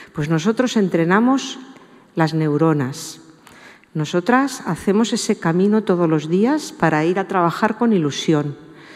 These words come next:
Y algunos días, eh, a, a Laura no le pasa,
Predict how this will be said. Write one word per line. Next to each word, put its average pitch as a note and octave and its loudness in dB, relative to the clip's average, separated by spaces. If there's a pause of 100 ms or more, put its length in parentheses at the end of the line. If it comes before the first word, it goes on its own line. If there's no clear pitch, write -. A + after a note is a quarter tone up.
(180)
Y - 0
algunos F#3 2
días, B3+ 0 (580)
eh, D3 -2
a, D3+ 0
a D#3+ 0
Laura F#3 4
no A3 0
le F3+ 2
pasa, A3+ -2